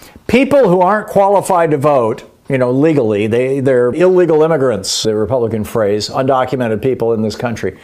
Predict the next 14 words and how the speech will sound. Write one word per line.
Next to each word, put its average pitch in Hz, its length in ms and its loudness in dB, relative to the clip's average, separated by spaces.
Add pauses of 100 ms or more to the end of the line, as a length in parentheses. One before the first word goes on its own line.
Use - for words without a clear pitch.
(420)
or 156 560 4
they're, 135 500 2
uh, 127 120 2
ex-felons, 135 1000 -2 (260)
you 135 80 -2
know, 123 80 2
but 120 120 0
they're, 139 180 0
they're 143 160 -2
not, 180 260 0
they 151 120 0
can't 220 240 0
legally 175 280 2
vote. 127 280 -2